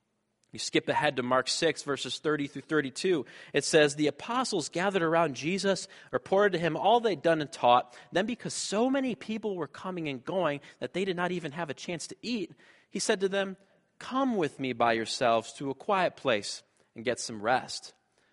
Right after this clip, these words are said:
So they went away by themselves in a boat to a solitary place." And you read on through the,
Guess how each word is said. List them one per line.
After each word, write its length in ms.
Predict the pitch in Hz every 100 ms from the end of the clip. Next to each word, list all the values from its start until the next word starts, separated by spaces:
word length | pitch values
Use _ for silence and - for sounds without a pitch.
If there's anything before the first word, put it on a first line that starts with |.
| _ _ _ -
So 100 | 165
they 120 | 147
went 180 | 165 220
away 180 | 143 127
by 160 | 117
themselves 500 | 113 113 - 113 110 -
in 60 |
a 60 | 110
boat 300 | 101 113 -
to 120 | -
a 60 | 107
solitary 600 | - 110 110 104 117 101
place." 440 | - - 107 101 -
And 100 | 123
you 120 | 120
read 220 | 147 233
on 220 | 196 180 175
through 140 | 147
the, 100 | 131